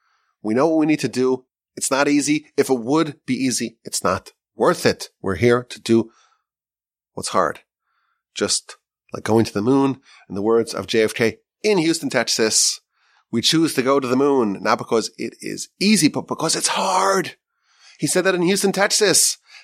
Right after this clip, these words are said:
That's what we stand for in the Torch Center in Houston, Texas, to do things that are hard,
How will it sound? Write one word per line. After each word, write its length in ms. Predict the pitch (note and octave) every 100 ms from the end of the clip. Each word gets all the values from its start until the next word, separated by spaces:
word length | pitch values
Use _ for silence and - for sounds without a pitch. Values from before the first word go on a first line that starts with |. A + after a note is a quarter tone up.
| -
That's 220 | F3 G#3
what 100 | G#3
we 60 |
stand 280 | G3 G#3+ A3+
for 120 | A3+
in 40 | G3+
the 60 |
Torch 200 | D#3 G#3+
Center 240 | G3+ G3+ F3+
in 40 |
Houston, 200 | G#3 G#3
Texas, 420 | F#3 A3+ - G3+ -
to 80 |
do 120 | C#3 G3+
things 200 | G#3+ D#3+
that 100 | F3+
are 100 | E3
hard, 480 | F3 G#3+ A3+ F3+